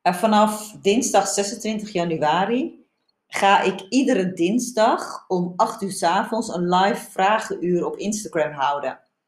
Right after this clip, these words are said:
Dus zet de datum vast in je agenda, of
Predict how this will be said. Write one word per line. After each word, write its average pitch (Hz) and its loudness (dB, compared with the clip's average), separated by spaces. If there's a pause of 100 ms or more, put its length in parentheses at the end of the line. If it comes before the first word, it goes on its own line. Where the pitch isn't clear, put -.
(1800)
Dus 196 0
zet 220 4
de 190 0
datum 214 4
vast 175 0
in 175 -2
je 160 2
agenda, 208 0
of - -2